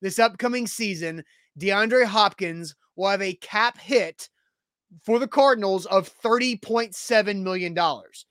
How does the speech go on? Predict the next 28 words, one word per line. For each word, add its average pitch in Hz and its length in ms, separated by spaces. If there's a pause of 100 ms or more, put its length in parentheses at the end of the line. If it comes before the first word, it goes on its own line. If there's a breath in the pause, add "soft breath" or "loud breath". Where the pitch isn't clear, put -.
(240)
That's 185 180
a 190 100
base 208 360
salary 208 520
of 170 120
nineteen 185 560
point 151 340
four, 233 460 (240 soft breath)
a 165 60
signing 220 400
bonus 202 340
of 185 160
five 202 380
point 180 260
five 185 360
that 180 100
he's 180 140
already 180 280
been 165 180
paid. 151 580 (440)
So 190 580 (320)
if 220 300 (240)
DeAndre 269 560
Hopkins 214 640
is 185 300
traded 196 880 (460)
pre-June 233 1300
first, 160 840